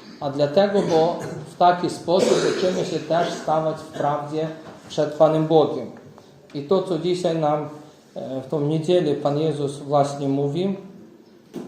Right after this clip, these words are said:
e, takie porównania. My też tutaj żyjemy na pięknej przyrodzie, e, latają ptaki, śpiewają nam i Pan Jezus mówi, że,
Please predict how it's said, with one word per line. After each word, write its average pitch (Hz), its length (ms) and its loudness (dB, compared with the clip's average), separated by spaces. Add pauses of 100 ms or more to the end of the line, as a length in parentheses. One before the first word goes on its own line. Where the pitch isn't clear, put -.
(720)
e, 143 520 -6
takie 156 420 0
porównania. 160 840 2
My 143 140 0
też 151 240 2
tutaj 139 320 -2
żyjemy 143 380 0
na 127 120 -4
pięknej 131 420 -4
przyrodzie, 175 680 2 (440)
e, 123 460 -6
latają 139 440 2 (140)
ptaki, 156 560 0
śpiewają 151 640 0
nam 180 340 -2
i 147 40 -8
Pan 156 220 0
Jezus 165 340 -4
mówi, 151 320 -2
że, 139 300 -2